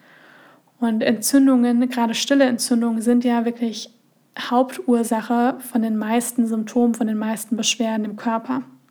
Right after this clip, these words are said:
Und eine entzündungshemmende und sehr nährstoffreiche Ernährung stärkt den Körper einfach ungemein. Ja, also auch das Immunsystem,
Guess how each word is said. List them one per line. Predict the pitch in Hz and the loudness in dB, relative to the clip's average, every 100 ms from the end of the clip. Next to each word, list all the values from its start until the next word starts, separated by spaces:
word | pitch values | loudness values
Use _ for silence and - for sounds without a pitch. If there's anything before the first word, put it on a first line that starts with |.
| _ - - - - - - | _ -20 -20 -20 -20 -8 -2
Und | 247 | 0
eine | 254 233 | 0 0
entzündungshemmende | 240 220 - 294 302 277 - 240 226 | -2 -2 0 2 4 2 0 0 0
und | 254 220 | 0 0
sehr | 233 226 | 0 0
nährstoffreiche | 214 254 269 - 233 226 226 294 | 0 0 0 -4 -4 -4 -4 -2
Ernährung | 247 220 220 226 247 254 - - - | -2 -2 -2 0 0 0 -8 -20 -12
stärkt | - - 240 226 254 254 | -8 -4 -2 -2 -2 0
den | 262 | 0
Körper | - 262 262 277 | 2 0 2 0
einfach | 277 254 262 254 - - | -2 -2 -4 -4 -10 -2
ungemein. | 269 262 247 214 220 240 269 269 | 2 4 2 0 0 0 0 -2
Ja, | 233 | -4
also | 220 220 | -2 -4
auch | 220 | -6
das | - - | -10 -4
Immunsystem, | 247 240 269 240 233 - 240 226 226 | 0 4 4 2 -2 -2 0 0 -2